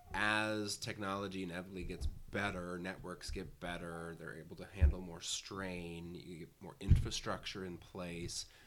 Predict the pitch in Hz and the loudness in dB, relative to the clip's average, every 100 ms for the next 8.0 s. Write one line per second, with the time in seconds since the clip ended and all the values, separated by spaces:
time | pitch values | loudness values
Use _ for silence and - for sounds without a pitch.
0 | - - 104 117 104 95 - 113 127 139 | 4 6 4 2 10 10 10 4 4 6
1 | 104 - 82 - 78 80 76 78 73 78 | 4 -2 -4 -6 -6 -6 -8 -10 -10 -6
2 | 76 76 - 69 69 69 - - - - | -4 -4 -6 -10 -10 -10 -12 -12 -12 -12
3 | - - - - 113 113 - 107 - 95 | -10 -2 -2 2 4 4 0 -6 -4 -2
4 | - 92 82 82 90 95 85 82 82 73 | -2 -4 -4 -4 -2 -2 -2 -4 -6 -8
5 | - 80 80 - 80 71 73 - - - | -10 -8 -8 -8 0 4 4 4 0 -4
6 | 107 117 - 76 76 71 62 78 - - | -2 -4 -6 -12 -12 -12 -12 -8 -6 -4
7 | 76 71 - - - 82 76 - 78 | -4 -8 -12 -14 -12 -12 -12 -10 -12